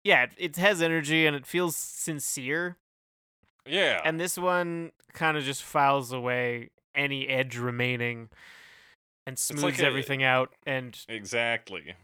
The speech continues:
Speaker 1: yeah, doesn't have that same earnest sincerity.
Speaker 2: Mm-hmm.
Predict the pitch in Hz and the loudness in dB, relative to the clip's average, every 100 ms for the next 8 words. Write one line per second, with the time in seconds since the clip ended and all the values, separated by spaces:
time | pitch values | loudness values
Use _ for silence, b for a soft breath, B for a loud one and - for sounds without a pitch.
0 | _ 135 135 120 107 - 139 131 127 127 | _ -4 -2 -2 -4 -6 -8 -6 -6 -4
1 | 120 120 - 127 117 110 - _ _ - | -6 -8 -8 -8 -8 -14 -20 _ _ -20
2 | - - - - - _ _ - 135 127 | -20 -20 -20 -20 -20 _ _ -8 -6 -6
3 | 123 - - 135 - 143 123 117 107 110 | -8 -8 -10 -8 -4 -2 -2 -2 -8 -14
4 | 113 - - _ _ _ _ _ _ _ | -18 -20 -20 _ _ _ _ _ _ _
5 | _ 113 117 113 123 123 92 | _ -10 -8 -8 -8 -8 -10